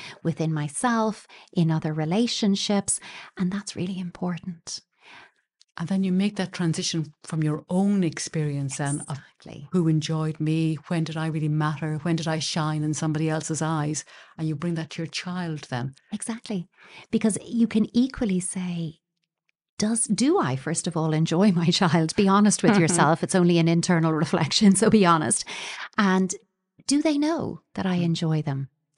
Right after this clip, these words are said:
Speaker 1: What is it I do to make sure that the people in my life know I enjoy them? Because that's a transformative experience. Joy is a shared experience. It's not something I just hold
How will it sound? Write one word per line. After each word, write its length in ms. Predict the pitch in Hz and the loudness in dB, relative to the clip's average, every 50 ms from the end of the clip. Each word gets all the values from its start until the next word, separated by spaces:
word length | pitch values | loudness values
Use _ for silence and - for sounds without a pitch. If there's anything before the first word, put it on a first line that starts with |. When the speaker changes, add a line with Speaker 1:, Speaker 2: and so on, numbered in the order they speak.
| _ - - _ _ _ | _ -20 -20 _ _ _
Speaker 1:
What 180 | - 359 381 381 | -2 -2 0 -2
is 120 | 359 - - | -2 -2 -2
it 80 | - | -2
I 160 | 202 180 175 170 | -2 -2 -2 -2
do 320 | - 185 185 180 165 151 | 0 0 2 2 2 0
to 140 | - - - | -2 -2 0
make 180 | 180 180 175 - | 0 0 -2 -4
sure 500 | - - - 180 175 170 165 156 151 139 - _ _ - | -6 -6 -4 -2 0 0 0 -2 -2 -6 -10 _ _ -8
that 120 | 170 - | -8 -6
the 60 | - | -8
people 340 | - - - 190 180 - 175 | -6 -2 -2 -2 0 0 0
in 80 | 170 156 | 0 0
my 160 | 160 160 160 | 0 0 0
life 300 | 160 160 156 151 - - | 0 -2 -2 -2 -2 0
know 220 | 165 160 160 160 | 0 0 2 0
I 100 | 156 151 | 0 -2
enjoy 500 | 147 147 147 143 143 - 156 147 143 143 | -2 -2 -2 -2 -2 -2 -2 -2 -2 -2
them? 300 | 143 - 80 123 - - - _ _ _ _ _ - - - - _ | -2 -4 -4 -6 -6 -8 -10 _ _ _ _ _ -18 -18 -18 -8 _
Because 220 | - - 220 190 - | -2 0 0 0 0
that's 220 | 214 220 220 - | 0 -2 0 0
a 60 | - | -2
transformative 840 | - - - 226 190 - - - 160 165 165 170 160 - - 156 - | -2 0 2 2 2 2 2 2 2 2 2 2 0 -2 -4 -8 -8
experience. 800 | - - - - 160 156 151 143 143 143 151 - - - - | -10 -10 -6 -4 -4 -2 -2 -2 -4 -4 -6 -6 -8 -8 -6
Joy 400 | - - 202 208 233 254 277 294 - - - - - _ - | -2 0 2 2 2 2 2 0 -4 -6 -14 -20 -8 _ -2
is 160 | 226 202 208 | -2 0 -2
a 60 | 190 | -2
shared 580 | - - - - 185 170 160 156 147 143 139 - | -4 -4 -2 -2 0 0 0 0 -2 -4 -4 -8
experience. 800 | - - - - - 143 139 131 127 135 - - - - - - | -8 -8 -8 -6 -6 -4 -6 -6 -6 -8 -10 -12 -10 -8 -6 -6
It's 180 | - - - | -6 -4 0
not 240 | 190 180 185 208 196 | 0 2 2 0 0
something 360 | - 233 226 208 226 202 190 | -2 -2 -2 0 0 0 0
I 100 | 175 170 | 0 0
just 460 | 160 165 - - 156 156 156 - - | -2 -4 -4 -4 -4 -2 -2 -4 -6
hold 420 | - - 170 151 143 143 135 127 | -6 -4 -2 -2 -2 -2 -4 -4